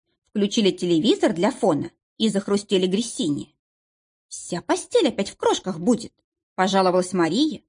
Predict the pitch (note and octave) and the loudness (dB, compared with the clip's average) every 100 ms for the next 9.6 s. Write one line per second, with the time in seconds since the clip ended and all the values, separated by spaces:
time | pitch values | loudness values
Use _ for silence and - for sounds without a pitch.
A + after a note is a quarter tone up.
0 | _ _ - F#4+ F#4 D#4+ E4+ E4+ E4+ C4 | _ _ -2 0 2 0 2 2 0 0
1 | F3+ D#3+ E3+ _ _ - G#3 - G3 - | 0 -2 -8 _ _ -4 -4 0 -2 2
2 | G3 F#3+ F#3+ F#3 E3+ F#3+ F#4 - F#3+ - | 2 2 -2 -2 0 2 2 0 -2 -4
3 | E3 - F#3 G#3+ G3+ - - _ _ _ | -4 -6 -8 0 0 -2 -12 _ _ _
4 | _ _ _ - E4 A#4+ - - F#3+ F3 | _ _ _ 2 2 2 -6 0 2 2
5 | E3+ E3+ A3+ F4+ A3 A3 A3+ F#3+ F#3+ F#3+ | 0 2 2 2 -2 -2 0 2 2 0
6 | - - G3+ - F#3 - E3+ - C4+ C#4 | -2 -4 -4 0 0 0 -6 -2 0 0
7 | - - _ _ _ _ - G3+ - G#3 | -4 -14 _ _ _ _ -4 -4 0 0
8 | G#3 G3+ G3 G#3+ F#3+ F#3+ G3+ F#3 F#3 F#3 | 2 0 2 2 2 2 2 0 -2 -6
9 | - D4+ E4 D#3 C#3+ | 0 0 2 0 -4